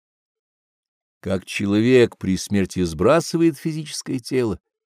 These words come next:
смерть первая, астральная вторая, тонкая третья, ментальная четвёртая, так и земля, когда придёт её час, начнёт сбрасывать с себя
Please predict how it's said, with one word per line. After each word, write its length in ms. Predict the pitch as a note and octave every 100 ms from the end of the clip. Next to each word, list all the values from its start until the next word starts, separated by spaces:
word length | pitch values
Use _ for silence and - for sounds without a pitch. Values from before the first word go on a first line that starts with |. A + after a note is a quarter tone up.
| _ _ _ _ _ _
смерть 420 | - C#2+ C#2 -
первая, 480 | - A#2+ D3 B2+ A2+ _ _ _ _ _ _ _ _ _ _ _
астральная 760 | E2+ F2 - A2 B2 A#2 G#2+ G2
вторая, 640 | - F#2 E2+ A2 B2 A2+ - _ _ _ _
тонкая 540 | - B2 B2 - G2 F#2
третья, 540 | - G2+ B2 A2 -
ментальная 540 | D#2+ F2 A2 A2 G2 F#2
четвёртая, 680 | - F2+ G2 A2+ - F#2+ _ _ _ _ _ _
так 360 | - G#2+ G#2 - _ _ _
и 160 | G2 F#2+
земля, 500 | E2 G2 F#2 G2 G#2
когда 300 | F#2 F2+ F2
придёт 400 | F2 E2+ C3+ D3
её 180 | C#3+ C3
час, 400 | - A#2+ G#2+ -
начнёт 380 | F#2 - G#2 F2
сбрасывать 720 | E2+ D#2 D#3+ D#3+ - C#3+ -
с 60 |
себя 340 | - B2 G#2+